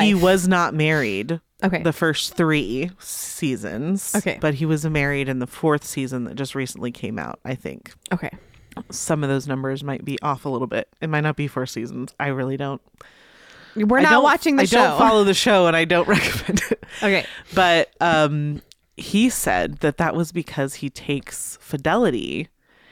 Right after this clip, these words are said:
Speaker 1: in his marriage very seriously. And so he basically requested, like, no sort of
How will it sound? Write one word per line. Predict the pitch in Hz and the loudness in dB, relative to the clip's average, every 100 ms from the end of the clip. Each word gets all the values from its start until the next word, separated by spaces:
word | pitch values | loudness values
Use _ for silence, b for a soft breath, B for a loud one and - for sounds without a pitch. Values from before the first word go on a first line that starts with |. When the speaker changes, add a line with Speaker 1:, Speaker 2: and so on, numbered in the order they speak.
| b - | b -8
Speaker 1:
in | 151 135 | -6 -2
his | 147 135 131 135 | 0 0 -2 -6
marriage | 151 180 160 131 139 147 | -2 0 2 0 -4 -4
very | 139 131 147 | -2 -2 -4
seriously. | - 262 226 - - - 50 50 - | 0 2 2 0 -6 -10 -10 -12 -6
And | 147 139 | -6 -2
so | 143 | -2
he | 135 175 | 0 -2
basically | 160 151 - 143 139 | 0 -2 -2 -4 -2
requested, | 135 - 143 131 - 131 127 | -2 -2 -4 -4 -2 -2 -2
like, | 139 131 - 139 | -4 -4 -4 -6
no | 139 139 139 139 143 | -2 0 2 2 0
sort | - 139 | -2 0
of | 131 127 127 | 0 -2 -6